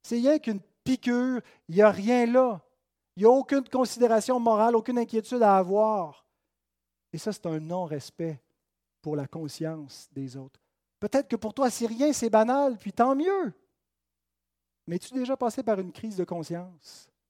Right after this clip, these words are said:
où tu ne sais pas quoi faire et que tu as peur de désobéir à Dieu,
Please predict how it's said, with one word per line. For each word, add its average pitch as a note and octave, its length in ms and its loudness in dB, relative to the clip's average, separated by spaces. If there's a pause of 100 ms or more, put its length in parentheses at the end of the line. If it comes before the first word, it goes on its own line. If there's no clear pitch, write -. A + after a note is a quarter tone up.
(1080)
où E3 80 -12
tu - 80 -14
ne - 40 -12
sais G3 120 -6
pas A3 120 -10
quoi D#3+ 200 -6
faire D3+ 320 -12 (1700)
et E3+ 40 -10
que - 60 -16
tu G3+ 80 0
as F#3+ 40 0
peur A3+ 340 0
de F3 40 0
désobéir E3+ 640 -4
à D#3 80 -4
Dieu, D3 340 -12